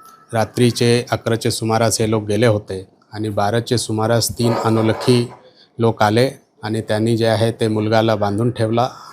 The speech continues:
आणि मुलीवर अतिप्रसंग केलेले आहे. या घटनाची माहिती पोलिसला सरासरी पाचचे सुमारास रिपोर्ट झालेली आहे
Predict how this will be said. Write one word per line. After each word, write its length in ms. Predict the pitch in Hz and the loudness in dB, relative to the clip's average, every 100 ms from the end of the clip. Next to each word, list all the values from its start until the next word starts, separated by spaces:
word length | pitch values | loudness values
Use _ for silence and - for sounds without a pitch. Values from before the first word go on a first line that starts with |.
| - | -8
आणि 140 | 107 | -2
मुलीवर 380 | 110 113 113 113 | 0 2 4 4
अतिप्रसंग 580 | 117 - 113 107 - 113 | 2 -2 -4 -2 -2 -2
केलेले 380 | - 104 107 120 | -2 -4 0 2
आहे. 260 | 110 104 110 _ _ - - _ - | 2 0 -6 _ _ -20 -20 _ 0
या 120 | 120 | 2
घटनाची 560 | 120 117 - 127 131 127 | 4 2 2 0 2 2
माहिती 600 | 110 107 - 131 139 - _ _ _ _ | 2 2 2 2 0 -6 _ _ _ _
पोलिसला 440 | 123 127 - 127 | 2 4 6 4
सरासरी 440 | 120 120 117 - 127 | 4 4 2 2 0
पाचचे 420 | - 113 113 123 | 2 -2 0 -4
सुमारास 460 | - 117 117 113 113 | -2 0 2 2 0
रिपोर्ट 300 | 107 117 98 | 0 -2 0
झालेली 420 | 101 107 117 135 | -2 0 4 4
आहे 260 | 104 101 | 2 -2